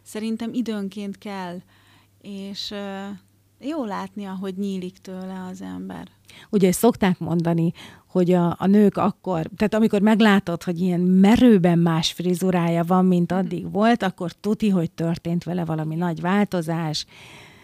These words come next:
Speaker 2: szerelmi bánat, akármi, munkahelyi probléma, bármi. Most már azért ez nem kell hozzá.
Speaker 1: Nem kell hozzá, de szoktunk vele játszani, hogy most már nagyon elege van, akkor,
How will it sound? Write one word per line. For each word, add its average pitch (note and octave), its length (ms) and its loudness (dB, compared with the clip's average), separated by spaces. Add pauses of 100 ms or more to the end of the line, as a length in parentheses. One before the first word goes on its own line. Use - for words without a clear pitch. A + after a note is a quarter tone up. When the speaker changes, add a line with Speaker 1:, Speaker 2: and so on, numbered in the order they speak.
(340)
Speaker 2:
szerelmi F#3+ 600 4
bánat, D#3 720 -4
akármi, E3 800 -4
munkahelyi F3+ 640 0
probléma, F3+ 580 -4
bármi. F3 720 -4 (320)
Most F#3+ 240 -8
már F#3 160 -4
azért F3 340 -4
ez F3 100 -6
nem F#3 320 2
kell - 180 -16
hozzá. - 600 -14 (120)
Speaker 1:
Nem A3+ 420 -6
kell F3 320 -8
hozzá, A3 800 -8
de A3 220 -12
szoktunk F#3 480 -10
vele F#3 200 -10
játszani, F#3 520 -10
hogy F#3+ 180 -10
most F3+ 240 -12
már F#3 140 -10
nagyon A#3+ 240 -2
elege G#3 320 -4
van, F#3 140 -4
akkor, F3 520 -12